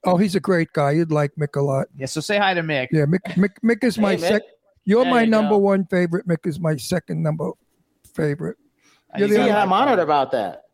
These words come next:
Speaker 1: Well, you're the only two shows I'll ever do again. You know, everybody has asked me
Speaker 2: Now,
Speaker 1: to
Speaker 2: you also like Freaking Awesome Podcast. There was three.
Speaker 1: Okay. Uh, you know, I've done a lot of interviews.
Speaker 3: <laughs>
Speaker 1: You know, I've been interviewed a lot. And so many of these people that have interviewed me said, "Oh, my God, my ratings were outrageous. Would you come back?"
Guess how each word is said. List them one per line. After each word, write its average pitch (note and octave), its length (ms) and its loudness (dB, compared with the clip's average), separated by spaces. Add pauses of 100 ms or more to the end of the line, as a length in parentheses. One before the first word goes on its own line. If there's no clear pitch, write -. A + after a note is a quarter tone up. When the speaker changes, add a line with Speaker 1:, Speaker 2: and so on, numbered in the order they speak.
(220)
Speaker 1:
Well, A3+ 100 2
you're C4+ 180 4
the C#4 120 2
only A#3 180 0
two A3+ 160 -4
shows F#3+ 380 2
I'll D#3 100 0
ever D#3 180 0
do C#3+ 220 0
again. D3 340 0
You E3 60 0
know, C#3+ 200 0
everybody F#3 520 0
has D#3 160 -2
asked D#3+ 260 0
me D#3+ 100 0
Speaker 2:
Now, D3 40 0
Speaker 1:
to D#3 60 0
Speaker 2:
you G#3 140 0
also B3+ 220 0
like F#3 240 -2
Freaking F#3 280 -4
Awesome D#3 280 -4
Podcast. B2 500 -6
There C3 100 -12
was C3 120 -8
three. B2 380 -8 (260)
Speaker 1:
Okay. D3 300 -2 (300)
Uh, F#3 240 2 (140)
you A3 120 2
know, F3+ 120 4
I've E3 120 2
done F3+ 180 0
a E3 60 0
lot E3 260 2
of E3 100 0
interviews. G3 480 0
Speaker 3:
<laughs> - 40 -18 (160)
Speaker 1:
You G3 60 0
know, F#3 60 2
I've F#3 160 2
been G#3+ 120 0
interviewed F#3+ 500 0
a E3+ 60 2
lot. E3+ 380 2 (560)
And E3 340 0 (140)
so - 260 0
many G3+ 280 2
of E3+ 100 -2
these E3+ 200 -2
people F3+ 440 -2
that D#3 140 0
have D3 160 0
interviewed D#3+ 500 -2
me D3+ 120 -4
said, D3 180 -2
"Oh, D#3 120 0
my D#3+ 160 0
God, D#3 340 0
my D3 140 0
ratings D#3+ 560 0
were E3 120 0
outrageous. E3+ 540 0
Would D3 160 -2
you D#3+ 80 -2
come D3+ 240 -2
back?" F3+ 360 0